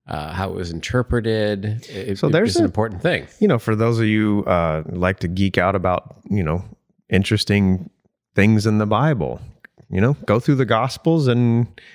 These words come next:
Speaker 2: take some notes on all the parties that Jesus is coming to. He's leaving. He's,
Speaker 1: Right.
Speaker 2: uh,
Speaker 1: Right.
Speaker 2: you know, who he's with, what
Speaker 1: Right.
Speaker 2: he's doing, what happens as a result of those things.
Speaker 1: That's right. That's right. And I, so let me just read one of those. It's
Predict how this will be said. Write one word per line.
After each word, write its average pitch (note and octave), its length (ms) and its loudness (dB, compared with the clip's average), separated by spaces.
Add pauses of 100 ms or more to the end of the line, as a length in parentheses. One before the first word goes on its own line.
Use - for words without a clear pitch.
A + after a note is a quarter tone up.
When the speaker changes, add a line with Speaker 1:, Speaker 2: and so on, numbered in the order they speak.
(220)
Speaker 2:
take - 200 2
some C3 140 2
notes C3+ 280 0
on C3+ 460 0
all A2 200 4
the C#3 100 0
parties C#3+ 360 0
that A#2 80 2
Jesus A2 400 -2
is F2 160 -2
coming C3+ 460 2
to. E3+ 240 4
He's G2+ 180 2
leaving. C#3 520 2
He's, F#2+ 580 -2 (180)
Speaker 1:
Right. F#2 60 -2
Speaker 2:
uh, D#2+ 320 -2
Speaker 1:
Right. F2+ 260 -10
Speaker 2:
you F#2+ 120 0
know, E2 240 -2 (120)
who C3+ 200 6
he's A2+ 180 0
with, C#3+ 300 0
what F2 200 0
Speaker 1:
Right. C3 40 2
Speaker 2:
he's A#2+ 120 -2
doing, B2 400 0 (220)
what B2+ 280 0
happens C#3 600 -2
as A#2+ 180 0
a G#2+ 60 2
result F2+ 560 0
of C3 120 -2
those C#3 280 -2
things. D3+ 500 0
Speaker 1:
That's - 160 -8
right. G#2 200 0 (680)
That's B2 160 0
right. D3+ 200 2
And G2 100 0
I, G#2 40 0
so B2 180 -2
let C3+ 140 2
me E3+ 120 4
just C3 240 -2
read G#2+ 680 0
one G#2+ 400 2
of F2+ 200 0
those. D#2+ 360 -4
It's F#2 180 -6